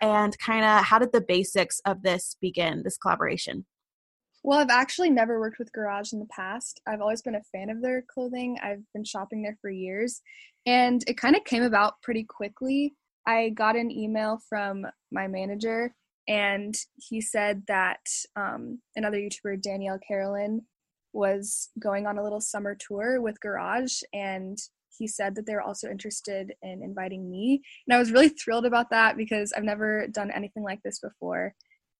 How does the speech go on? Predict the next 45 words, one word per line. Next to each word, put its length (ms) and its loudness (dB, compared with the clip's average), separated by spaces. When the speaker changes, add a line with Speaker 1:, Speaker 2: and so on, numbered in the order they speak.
Speaker 2:
And 560 -2
it's 100 -6
just 180 -2
super 180 0
exciting 440 -4
'cause 320 -10
Garage 280 2
is 140 -2
a 60 0
really 300 -2
big 280 -6
brand, 460 -4
and 420 -4
since 220 -8
I've 120 -2
been 100 -4
a 40 -6
fan 240 -4
of 60 -2
them, 220 -2
I 140 -2
was 140 -8
just 360 -12
so 220 0
excited 440 2
to 100 -2
work 180 -6
with 120 -8
them. 280 -6
Speaker 1:
Tell 180 10
those 340 10
who 300 4
haven't 340 6
been 80 8
following 380 6
along 420 6
kind 220 6
of 180 4
what 200 6
the 80 -2
tour 220 6
consisted 600 2
of. 260 -10
Speaker 2:
Well, 460 12
we 580 10